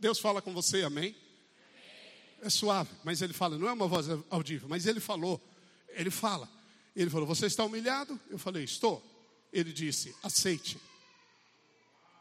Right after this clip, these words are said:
E eu aceitei, e resolveu na hora. Amém? É uma experiência para te ajudar, talvez. "Ah, estou muito humilhado." Aceite, porque Deus exalta quem se humilha.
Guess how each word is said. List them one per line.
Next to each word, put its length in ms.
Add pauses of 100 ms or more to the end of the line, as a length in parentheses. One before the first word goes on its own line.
E 60
eu 120
aceitei, 520 (300)
e 60
resolveu 440
na 120
hora. 240 (1500)
Amém? 300 (800)
É 40
uma 120
experiência 520
para 160
te 120
ajudar, 340
talvez. 460 (300)
"Ah, 300
estou 220
muito 220
humilhado." 520
Aceite, 600 (300)
porque 260
Deus 260
exalta 640 (340)
quem 140
se 180
humilha. 360